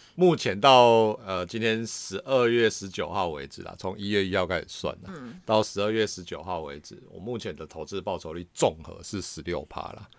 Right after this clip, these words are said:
Speaker 1: 理论上已经，其实已经二十几趴了，但是因为
Speaker 2: 中间啊，
Speaker 1: 前
Speaker 2: 中间的时候。
Speaker 1: 前几天，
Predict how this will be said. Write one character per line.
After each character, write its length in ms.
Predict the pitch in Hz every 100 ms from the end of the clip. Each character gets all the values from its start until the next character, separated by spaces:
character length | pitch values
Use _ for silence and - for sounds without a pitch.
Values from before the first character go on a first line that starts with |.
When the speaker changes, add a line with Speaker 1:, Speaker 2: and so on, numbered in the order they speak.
| _ _ -
Speaker 1:
理 120 | 117
论 160 | 131 160
上 180 | 180 131
已 60 |
经， 260 | 98 135 143
其 160 | - 120
实 160 | 110 101
已 40 |
经 280 | 82 113 123
二 100 | 120
十 140 | 95
几 180 | 87 82
趴 240 | - 80
了， 140 | 80 104
但 140 | 120 113
是 100 | 131
因 40 |
为 140 | 127 123
Speaker 2:
中 100 | 311
间 300 | 269 262 262
啊， 420 | 226 175 160 175
Speaker 1:
前 200 | 208 233
Speaker 2:
中 100 | 233
间 160 | 220 202
的 100 | 180
时 120 | -
候。 120 | 170
Speaker 1:
前 160 | 147 160
几 220 | 127 104
天， 260 | 127 120